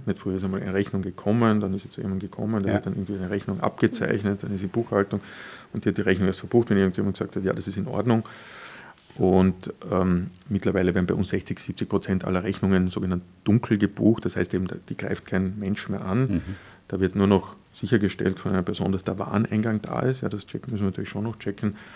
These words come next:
Speaker 1: Aber ein System vergleicht dann eine Bestellung, die gemacht wurde, mit einer Rechnung.
Speaker 2: Mhm.
Speaker 1: Und auch da ist eben künstliche Intelligenz, weil jede Rechnung ein bisschen anders aussieht.
Speaker 2: Mhm.
Speaker 1: Und wenn Bestellnummer, Leistung und Betrag übereinstimmen,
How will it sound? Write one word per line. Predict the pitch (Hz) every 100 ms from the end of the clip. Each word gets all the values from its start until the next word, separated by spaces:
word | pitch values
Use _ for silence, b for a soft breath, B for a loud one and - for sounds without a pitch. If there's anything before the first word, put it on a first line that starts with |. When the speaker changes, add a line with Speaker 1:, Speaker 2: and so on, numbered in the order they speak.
| B B B
Speaker 1:
Aber | 95 95 90 b b b b _ -
ein | 101
System | 101 90 98 101
vergleicht | 107 90 - 98 -
dann | 92
eine | 95
Bestellung, | - 95 - - 123 131 127
die | 120
gemacht | 104 98 - -
wurde, | 104 98
mit | 95 92
einer | 90 92
Rechnung. | - - 127 160 147
Speaker 2:
Mhm. | 104 82 95 -
Speaker 1:
Und | 123
auch | 107
da | 101
ist | 101
eben | 101 101 98 -
künstliche | 107 - 98
Intelligenz, | 95 95 92 92 98 110 -
weil | 98 95 98 - _
jede | - 98
Rechnung | 98 101 98
ein |
bisschen | - 107
anders | 110 120
aussieht. | - 107 - 107 - B B
Speaker 2:
Mhm. | 87 82 B -
Speaker 1:
Und | 92
wenn | 95
Bestellnummer, | - - 104 110 104 101 98 98 -
Leistung | 107 95 - 101 95
und | 95 -
Betrag | - - 95
übereinstimmen, | 92 98 - - 98 95